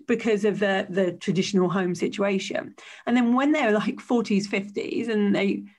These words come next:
they want to leave, they want to go and do their own thing, they don't dare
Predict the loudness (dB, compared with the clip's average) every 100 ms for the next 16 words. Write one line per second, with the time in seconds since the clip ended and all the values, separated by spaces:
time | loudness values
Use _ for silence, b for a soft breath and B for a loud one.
0 | B 0 2 0 -2 0 2 0 0 2
1 | 4 4 2 2 2 2 2 2 2 2
2 | 2 2 2 2 2 2 4 2 2 2
3 | 2 0 -4 -10